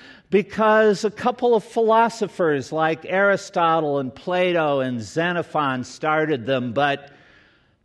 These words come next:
they have degenerated into little more than giant prolonged drinking parties. That's what happens if you eat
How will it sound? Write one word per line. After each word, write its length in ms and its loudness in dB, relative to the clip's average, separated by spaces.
they 320 2
have 240 2
degenerated 1080 2
into 240 2
little 460 4
more 420 4
than 280 -2
giant 580 -2
prolonged 760 2
drinking 500 -4
parties. 680 -4
That's 680 -4
what 180 0
happens 1000 -6
if 300 -10
you 220 -8
eat 340 -10